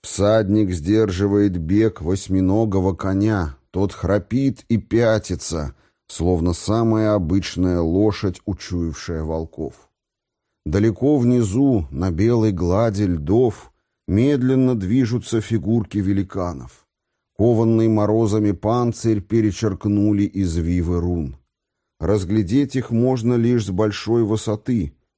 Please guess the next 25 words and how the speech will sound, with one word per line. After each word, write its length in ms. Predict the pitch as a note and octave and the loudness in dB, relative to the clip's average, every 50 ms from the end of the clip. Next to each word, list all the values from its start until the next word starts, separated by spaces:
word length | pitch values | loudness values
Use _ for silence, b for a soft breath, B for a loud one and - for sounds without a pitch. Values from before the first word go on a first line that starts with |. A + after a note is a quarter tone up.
| _ _ | _ _
и 100 | - - | -14 -8
как 260 | - - B2 B2+ - | -4 -2 -2 -2 -2
это 200 | B2+ - - G#2+ | -4 -2 -2 -2
йотуны 580 | G2+ F#2 D#2 F#2 A#2+ B2+ A#2+ - A2+ A2+ A#2+ A2 | -2 0 0 0 0 0 0 0 0 2 2 0
только 380 | - - A2+ A#2 A2 - A2+ | 0 0 -2 -2 -2 -2 -6
смогли 520 | A2+ - A2 A2 A#2+ A#2 A2 A2 G#2+ G#2 G2+ | -6 -4 -2 -2 0 0 0 0 2 2 2
изваять 520 | F#2 F2 F#2 G#2+ A#2 A#2 G#2 E2+ C2+ - | 0 0 -2 -2 0 0 0 -2 -2 -4
такое? 560 | - - - - - D2+ C2 G1+ - - - - _ _ _ _ _ _ _ _ | -10 -14 -14 -12 -12 -12 -12 -12 -14 -16 -20 -20 _ _ _ _ _ _ _ _
Крыльев-то 580 | - F#2 A#2+ C3 B2+ A2 F#2 F#2 D#2+ - - | -4 -2 0 0 0 0 0 0 -2 -4 -2
у 100 | F#2 F#2 | 0 0
них 220 | F#2 F#2+ E2 D2 - | 2 2 0 -2 -4
нет, 400 | F2 A2 C3 B2+ - - - _ _ _ _ _ _ _ _ | -2 -2 0 -2 -2 -4 -10 _ _ _ _ _ _ _ _
да 140 | - - A2 | -4 0 0
и 80 | C3+ C3+ | 2 2
способных 720 | A#2+ - - B2 B2 - - C#3+ D3 C#3+ B2 C3 C3 B2+ - | 0 -2 -2 -4 -2 0 0 0 2 2 2 2 2 0 -2
скакать 640 | - - - A2+ A2 - - A2+ A#2+ A#2 - - | -4 -4 -4 -4 -2 -2 -2 0 0 -2 -2 -2
по 160 | - G#2 G#2 | -2 0 0
облакам 560 | G#2+ G2+ G#2 G#2+ G#2 - - G2 G2+ G#2 G2+ | 2 2 2 0 0 0 -2 0 0 0 0
жеребцов 800 | F#2+ F#2 G2 F2 F2+ D#2+ - - - - E2+ E2+ F2+ F2+ - - | 0 0 0 0 -2 -4 -6 -10 -8 -4 -2 -2 -2 -2 -4 -8
тоже. 500 | - - G#2+ A#2+ A#2+ G#2 - B1+ A1 - - _ _ _ _ _ _ _ _ _ _ _ _ _ _ _ _ _ _ _ | -6 -2 0 0 0 0 -4 -8 -12 -16 -18 _ _ _ _ _ _ _ _ _ _ _ _ _ _ _ _ _ _ _
Всадник 640 | - - - G2 G2+ G#2 G2 F2+ F#2+ F#2+ E2+ - | -14 -6 -2 0 0 0 0 0 -2 -4 -4 -6
перегибается, 1200 | - - F#2+ F2+ F#2 E2+ D#2 F2 E2 C#2 E2+ F2 F#2 G2+ A2 A#2 A2 - - - A2 A2 A2+ A2 - _ _ _ _ _ _ | -6 -6 -4 -2 -2 -4 -4 -6 -4 -2 0 2 2 2 2 0 -2 -4 -6 -4 -4 -4 -4 -4 -8 _ _ _ _ _ _
сощуривается. 1300 | - - G2+ F#2+ - - - - F#2+ F#2+ F#2+ F#2+ G#2 G#2+ G#2 A2 A2 G#2 F#2 - - G#2+ G#2 F#2+ F2+ D#2+ - | -4 -2 -2 -2 -2 -4 -6 -2 -2 0 2 2 2 2 2 2 2 2 0 -2 -4 -4 -4 -4 -6 -8 -12
Что 380 | _ - - - - - B2+ A#2 | _ -20 -20 -16 -8 -6 -4 -4
такое? 640 | - - D#2 - - A#1 A#1+ G#1 G1+ G1+ G1+ - | -4 -4 -8 -8 -8 -12 -12 -12 -12 -14 -18 -20